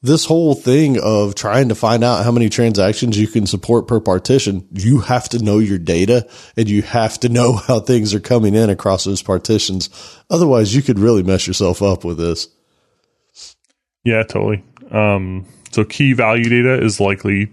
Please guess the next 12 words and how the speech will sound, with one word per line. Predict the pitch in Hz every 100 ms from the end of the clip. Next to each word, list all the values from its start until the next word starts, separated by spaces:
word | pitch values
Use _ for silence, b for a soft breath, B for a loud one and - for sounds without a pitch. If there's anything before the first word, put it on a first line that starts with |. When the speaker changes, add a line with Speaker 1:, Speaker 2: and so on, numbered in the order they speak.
| -
Speaker 2:
to | 107 98 92 -
do | 101 107
well | 95 95
in | 92
single | - 98 90
partition | - 101 - -
transactions, | - 98 113 117 127 120 - - -
uh, | 95
'cause | 95
it's | -
simple | - 104 95
lookup. | 107 113 117